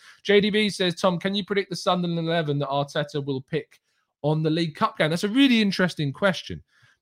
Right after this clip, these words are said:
because finding the balance between the number of fixtures that we've got this season, rotating, keeping people fit, and understanding that getting to a League Cup semi-final is definitely a,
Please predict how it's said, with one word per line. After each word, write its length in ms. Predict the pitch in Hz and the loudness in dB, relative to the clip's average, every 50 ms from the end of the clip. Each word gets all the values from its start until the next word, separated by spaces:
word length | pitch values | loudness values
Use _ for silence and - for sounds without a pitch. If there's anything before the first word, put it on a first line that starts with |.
| _ | _
because 420 | - 170 - - 196 175 165 143 - _ _ _ _ _ | -2 -2 2 4 4 4 4 2 -2 _ _ _ _ _
finding 360 | - - - 196 226 240 233 | -8 -2 2 2 4 4 2
the 60 | 226 208 | 2 2
balance 640 | - 202 214 214 165 120 101 - - - - - - | 4 6 6 6 4 2 0 -4 -10 -12 -14 -10 -8
between 460 | - 139 - - 156 147 143 139 135 | -10 -10 -6 -4 -2 0 0 0 0
the 80 | 131 135 | 0 0
number 240 | 143 165 185 185 196 | 0 0 0 0 0
of 80 | 196 | 0
fixtures 400 | 190 - 208 196 - - 165 143 | 0 0 -2 -2 -4 -6 -8 -6
that 160 | - - - 131 | -6 -8 -6 -4
we've 240 | 131 123 113 113 | -4 -4 -6 -4
got 240 | - - 185 196 185 - - - | -2 0 0 0 0 -2 -6 -8
this 200 | 110 98 95 - | -8 -8 -8 -10
season, 600 | - - - 101 92 87 85 80 80 85 85 87 - _ _ _ _ _ _ _ _ - | -12 -10 -8 -6 -6 -6 -8 -10 -10 -10 -10 -12 -14 _ _ _ _ _ _ _ _ -4
rotating, 880 | 123 151 165 190 196 170 - - 147 151 151 151 - - 160 160 160 156 | 0 2 4 4 2 0 -2 -2 0 0 0 -2 -2 -4 -4 -4 -4 -4
keeping 320 | - 160 165 165 185 180 | -4 -6 -6 -6 -6 -8
people 240 | 165 185 180 180 175 | -8 -8 -8 -10 -10
fit, 240 | 147 - 160 147 - | -8 -6 -6 -4 -2
and 160 | - 180 190 | 0 2 4
understanding 520 | 196 180 170 165 - - 170 170 165 151 135 | 4 4 2 0 0 0 0 2 2 0 0
that 80 | 139 | -2
getting 280 | 135 156 143 143 143 139 | -2 -4 -4 -4 -4 -6
to 200 | 135 - 143 135 | -4 -4 -2 -2
a 20 | |
League 220 | 135 135 139 131 135 | -2 -2 -2 -4 -4
Cup 200 | - 143 123 - | -6 -8 -8 -8
semi-final 640 | - - 139 127 123 117 - 131 127 123 120 117 | -10 -10 -8 -8 -8 -6 -4 -4 -2 -2 -2 -2
is 140 | 117 117 104 | -2 -2 -2
definitely 480 | - 139 127 - - 143 127 117 113 110 | -2 -4 -4 -4 -6 -12 -8 -6 -4 -4
a, 100 | 107 | -4